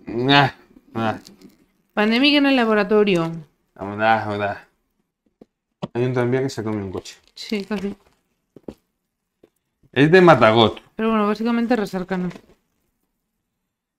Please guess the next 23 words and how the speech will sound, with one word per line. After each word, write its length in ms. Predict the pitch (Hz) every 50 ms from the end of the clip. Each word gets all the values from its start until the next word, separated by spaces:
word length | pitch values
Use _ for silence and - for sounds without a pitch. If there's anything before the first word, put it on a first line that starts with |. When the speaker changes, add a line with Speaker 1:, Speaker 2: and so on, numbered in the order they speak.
| _ - -
Speaker 1:
Es 320 | 123 151 175 170 - -
de 120 | 110 110
Matagot. 540 | 104 107 101 92 104 104 101 107 101 - - _ _ _ _ _ _ _ _ _ _ _ _ _ _ _ _ _ _ _ _ _ _
Y 100 | 110 117
hay 140 | 123 135 156
una 160 | 160 165 151
cosa 220 | 156 160 165 165
que 80 | 143 131
me 60 | 117
está 200 | 113 - - 131
rayando, 480 | 123 117 107 107 107 101 95 95 95 98
y 140 | 104 110
es 160 | 127 139 135 -
que 100 | - 131
no 140 | 127 123 113
pone 200 | 123 123 123 117
ilustrador. 520 | 110 104 98 - _ - 101 139 185 185 - _ _ _ _ _ _ _ _ _ _ _ _ _ _ _ _ _ _ _ _ _ _ _ _ _
Y 140 | - 110 107
sus, 680 | 104 - 113 104 95 - - - - - - - - - -
sus 260 | - - - 107 98
ilustraciones 640 | 110 107 101 104 - - 107 - 147 147 160 156 135
son 220 | - 147 147 143 143
muy... 800 | 143 139 139 139 139 139 139 135 127 123 120 113 110 101 98